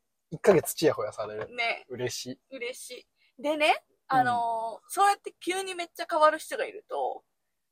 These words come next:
Speaker 2: 関係各社が、
Speaker 1: うん。
Speaker 2: 同じことしだすのよ。
Speaker 1: なるほどね。
Speaker 2: うん。
Speaker 1: 次にパーマかけるやつが要注意人物だ。
Speaker 2: そうそうそうそう。
Speaker 1: 黒幕だね。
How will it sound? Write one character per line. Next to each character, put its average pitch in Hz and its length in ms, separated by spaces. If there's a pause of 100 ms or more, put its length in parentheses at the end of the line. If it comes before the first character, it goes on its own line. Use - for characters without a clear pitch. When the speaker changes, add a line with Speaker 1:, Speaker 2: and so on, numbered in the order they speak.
(640)
Speaker 2:
関 440 200 (120)
係 392 440 (600)
各 - 240
社 - 200
が、 - 320 (100)
Speaker 1:
う 135 100
ん。 117 200 (840)
Speaker 2:
同 359 300
じ 349 120
こ - 120
と 262 100
し - 120
だ 254 100
す - 180
の - 80
よ。 - 80 (420)
Speaker 1:
な 143 120
る 143 80
ほ 151 100
ど 143 100
ね。 135 100 (840)
Speaker 2:
う 123 60
ん。 - 80
Speaker 1:
次 220 200
に 180 100
パ 175 160
ー - 20
マ 123 120
か 123 100
け 139 140
る 120 60
や 123 100
つ - 80
が 117 100
要 131 140
注 135 140
意 127 40
人 117 160
物 101 80 (140)
だ。 - 60
Speaker 2:
そ 285 100
う 285 40
そ - 180
う - 20
そ - 180
う - 40
そ - 240
う。 - 80
Speaker 1:
黒 143 180
幕 139 200
だ 120 120
ね。 131 120